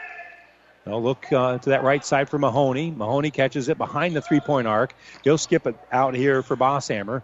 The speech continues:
Bosshammer, pass deflected, gets it to O'Brien.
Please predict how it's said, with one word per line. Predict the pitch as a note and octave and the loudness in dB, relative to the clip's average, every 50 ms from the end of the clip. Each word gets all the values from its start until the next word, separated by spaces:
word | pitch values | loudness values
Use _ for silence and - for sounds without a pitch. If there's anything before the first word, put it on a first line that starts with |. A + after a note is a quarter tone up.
| _ _ _ _ - - _ - | _ _ _ _ -20 -16 _ -4
Bosshammer, | A2 A2+ B2 B2+ - - B2+ A2+ A#2 B2 C#3 D#3+ D3+ C3 - | -2 -2 -2 -2 -4 -4 -4 -2 -2 -2 -4 -4 -4 -6 -4
pass | - C#3+ C#3+ D3 C#3 | -2 0 0 0 -2
deflected, | - - C3 - - C#3 C3 - - E3 E3+ D#3+ D#3 - - - - - - - | -2 -4 -2 0 2 0 0 0 -2 -4 -6 -6 -8 -18 -20 -20 -20 -16 -6 -2
gets | D3+ D3+ - - | -2 -2 -2 -4
it | D#3 - | -6 -2
to | - D#3 C#3+ | 0 2 2
O'Brien. | C3+ B2+ B2 - A#2+ B2+ D3+ E3+ E3 B2 G#2+ G#2+ B2+ C3+ | 4 2 2 2 2 4 4 4 4 2 0 -2 -2 -4